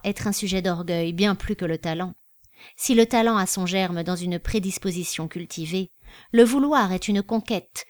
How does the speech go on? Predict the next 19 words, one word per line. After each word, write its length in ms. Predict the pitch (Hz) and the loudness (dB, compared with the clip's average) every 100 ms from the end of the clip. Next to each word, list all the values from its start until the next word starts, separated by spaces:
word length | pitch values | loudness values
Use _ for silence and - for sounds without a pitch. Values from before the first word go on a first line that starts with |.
| _ - | _ -10
faite 300 | - 254 220 | 0 0 0
à 80 | |
tout 220 | 190 - 247 | -4 0 2
moment 260 | 196 185 | 2 0
sur 220 | 180 196 | -2 -4
les 180 | 180 170 | -2 -2
instincts, 460 | 214 220 - 160 151 _ _ | -2 -2 -4 -8 -8 _ _
sur 180 | - 233 | -2 2
les 140 | 196 180 | 2 2
goûts 220 | 175 190 | 0 2
domptés, 540 | 202 240 - - 208 | 2 2 0 0 0
refoulés, 600 | 170 214 - 240 220 156 - - - | 2 -2 -2 0 0 -2 -8 -20 -10
sur 200 | - 277 | -2 0
les 80 | 277 | 0
fantaisies 640 | - 311 302 262 247 247 | -2 -4 -2 -4 0 2
et 40 | |
les 200 | 196 185 | 2 2
entraves 420 | 196 190 214 196 180 | -2 -2 -2 0 0
vaincues, 600 | 180 202 - - 208 | -2 -2 -4 -6 -6